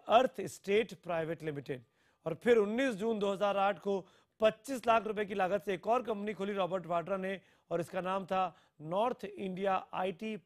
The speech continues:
पार्क्स लिमिटेड। पचास लाख से भी कम में बनाई गई इन कंपनियों के जरिए आकर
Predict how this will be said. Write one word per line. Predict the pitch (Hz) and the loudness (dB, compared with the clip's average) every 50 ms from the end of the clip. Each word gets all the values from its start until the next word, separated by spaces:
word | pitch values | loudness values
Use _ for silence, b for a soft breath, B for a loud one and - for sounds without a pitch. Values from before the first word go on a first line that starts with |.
| _ - | _ -4
पार्क्स | 165 156 160 175 - - - _ - | -2 -2 -2 -2 -4 -10 -16 _ -8
लिमिटेड। | 160 165 175 170 165 147 185 196 202 180 - _ _ _ _ _ _ _ _ _ _ _ _ - | -6 -6 -6 -6 -6 -4 -4 -4 -4 -6 -10 _ _ _ _ _ _ _ _ _ _ _ _ 0
पचास | 196 190 190 220 214 220 240 233 - - | 0 2 4 4 4 6 4 2 2 0
लाख | 196 190 196 190 151 | 0 2 2 0 -2
से | - - 196 202 | -6 -6 -6 -4
भी | 180 185 202 | -4 -4 -6
कम | - - - 208 214 220 214 - - - _ _ _ _ _ _ 170 | -6 0 2 2 2 2 -2 -8 -14 -18 _ _ _ _ _ _ -4
में | 170 185 180 | -4 -4 -2
बनाई | 143 160 165 175 196 208 208 | -2 -2 0 4 4 4 4
गई | 175 190 185 | 4 2 0
इन | 196 - - 208 208 196 | 0 -2 -2 -4 -4 -2
कंपनियों | - 196 180 165 202 220 220 | -2 -4 -4 -2 -2 -2 0
के | 196 202 | 0 -2
जरिए | 170 160 175 175 190 196 196 170 b b b b b b b b _ | -2 -2 -2 0 0 0 -2 -4 b b b b b b b b _
आकर | - 180 196 - 214 214 | 0 0 0 0 0 -2